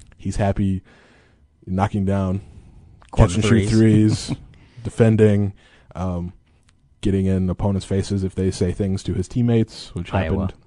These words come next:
Speaker 1: <laughs> Well, it happened early Saturday. Like, Kofi's first, you know, deep post opportunity, like, Saint Francis showed that their only defense against that was to foul him.
Speaker 2: Right.
Speaker 1: And then the Saint Francis guys got, said something, and,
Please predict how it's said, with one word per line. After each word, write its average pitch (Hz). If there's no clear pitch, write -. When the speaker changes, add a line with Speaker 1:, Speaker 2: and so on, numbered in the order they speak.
Speaker 1:
<laughs> -
Well, 151
it 165
happened 165
early 156
Saturday. 113
Like, 95
Kofi's 120
first, -
you 98
know, 98
deep 110
post 120
opportunity, 110
like, 98
Saint 110
Francis 101
showed 107
that 98
their 101
only 107
defense 98
against 98
that 107
was 95
to 90
foul 123
him. 95
Speaker 2:
Right. -
Speaker 1:
And 95
then 98
the 92
Saint 101
Francis 95
guys 92
got, 85
said 101
something, 104
and, 90